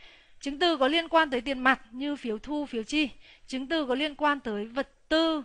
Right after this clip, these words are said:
như phiếu nhập kho, phiếu xuất kho, vân vân.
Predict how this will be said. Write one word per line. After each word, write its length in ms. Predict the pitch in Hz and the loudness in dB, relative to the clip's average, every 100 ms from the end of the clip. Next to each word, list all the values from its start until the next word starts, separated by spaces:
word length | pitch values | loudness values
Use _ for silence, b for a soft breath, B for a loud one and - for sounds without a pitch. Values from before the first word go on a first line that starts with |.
| - - - - | -8 -20 -20 -10
như 300 | 262 285 269 | -4 -4 -4
phiếu 220 | - 220 | -6 -6
nhập 260 | 247 262 - | -4 -6 0
kho, 240 | 254 247 | 2 4
phiếu 180 | 240 208 | 2 -8
xuất 180 | 277 - | -10 0
kho, 220 | 277 254 - - - | 4 4 2 -18 -8
vân 180 | 254 254 | -6 2
vân. 140 | 269 | 0